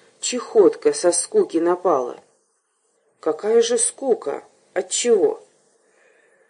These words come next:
Как же второй год в замке? За что? Ведь он, кажется, хороший был малый.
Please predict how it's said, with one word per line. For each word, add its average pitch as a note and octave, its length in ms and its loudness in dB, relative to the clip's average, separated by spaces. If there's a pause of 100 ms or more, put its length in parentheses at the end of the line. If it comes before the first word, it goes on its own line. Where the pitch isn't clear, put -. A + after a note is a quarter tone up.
(460)
Как B3 280 6
же G#3+ 200 6
второй F#3+ 420 4
год - 240 6
в - 40 -10
замке? E3+ 600 2 (1000)
За D#3 240 -2
что? - 560 0 (440)
Ведь F3+ 220 -2
он, F#3 120 0
кажется, G#3+ 400 0
хороший G3 540 -2
был G3 200 4
малый. G#3+ 460 -4